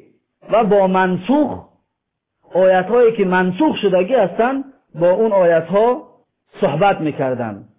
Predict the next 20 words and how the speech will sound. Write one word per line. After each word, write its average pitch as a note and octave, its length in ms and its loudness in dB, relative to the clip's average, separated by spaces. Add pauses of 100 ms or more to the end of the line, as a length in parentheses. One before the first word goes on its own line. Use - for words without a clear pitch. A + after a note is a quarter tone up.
(340)
Ва G#3 180 0
аҳтаҷҷу G3 600 -2
бил A#3 200 2
муташабиҳи. A3+ 1000 0 (580)
Ва G3 120 -2
ҳамеша A3+ 440 0
далил A#3+ 340 2
меоварданд A3 580 2
бо G3+ 140 2
чӣ? A3+ 240 -4 (680)
Бо F3 180 0 (180)
оятҳои F3+ 480 0
муташобиҳа. D3 760 -2 (1600)
Ин C4 340 0 (840)
равишу, F3+ 680 0 (280)
ин A#3+ 160 0
эътиқоди G#3 840 0 (1000)
جهمیه F3+ 560 0
ها A3 480 0
از E3 260 0